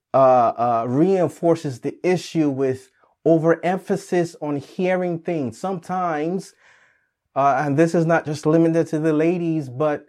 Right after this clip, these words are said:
when we are, for lack of better illustration, have itchy ears or wanna hear what we wanna hear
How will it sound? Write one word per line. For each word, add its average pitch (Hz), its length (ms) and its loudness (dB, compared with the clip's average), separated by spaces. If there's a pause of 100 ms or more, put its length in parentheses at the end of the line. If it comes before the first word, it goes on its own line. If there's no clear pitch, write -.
(100)
when 156 380 0
we 175 160 2
are, 147 600 0 (440)
for 147 140 -4
lack 160 240 2
of 156 100 2
better 147 240 0
illustration, 147 600 -2
have 135 260 -4
itchy 165 420 -4
ears 143 480 2
or 135 120 -2
wanna 175 300 2
hear 175 440 -2
what 165 180 -2
we 165 160 0
wanna 165 220 0
hear 156 560 -2